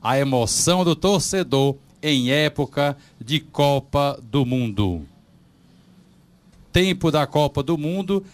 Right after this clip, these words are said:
é sempre uma alegria, principalmente para o povo brasileiro, que nunca ficou fora de nenhuma dessas Copas em todas as suas edições, desde mil novecentos e trinta e quatro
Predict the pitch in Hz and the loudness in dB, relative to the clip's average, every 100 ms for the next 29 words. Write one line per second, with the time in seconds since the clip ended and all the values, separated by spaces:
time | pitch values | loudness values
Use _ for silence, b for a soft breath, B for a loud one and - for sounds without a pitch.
0 | B 143 147 - 175 185 190 165 165 160 | B -4 -2 -2 -2 -2 -2 -2 0 0
1 | 156 131 123 131 117 104 - 180 190 190 | 0 -2 0 0 0 -2 -2 0 0 0
2 | 196 147 147 143 165 - B B - 147 | 0 2 0 0 -4 -6 B B -2 2
3 | 156 139 - 170 180 156 147 151 127 139 | 2 0 2 2 2 0 -2 -2 -2 -2
4 | 123 113 101 90 85 - - - B B | 0 0 -2 -6 -10 -18 -20 -20 B B
5 | B - 135 160 202 185 165 160 190 - | B -2 0 2 0 -2 -2 0 -2 0
6 | 127 127 151 107 120 131 135 131 165 185 | 0 0 -2 -4 -6 -2 0 0 -2 -2
7 | 170 135 135 131 131 - 127 139 151 139 | -2 0 -2 -2 -8 -4 0 0 -2 -4
8 | 127 123 156 156 135 127 143 143 131 139 | -4 -4 -2 -2 -4 -4 -4 -4 -4 -4
9 | 165 - 123 131 147 - B B B - | -4 0 2 2 -2 -6 B B B -4
10 | 113 143 131 135 175 175 147 147 147 127 | 2 2 2 0 0 0 -2 -2 0 0
11 | 131 - 185 180 139 - 127 123 127 151 | -2 -2 -2 -2 -2 0 0 0 -2 -4
12 | 175 | -4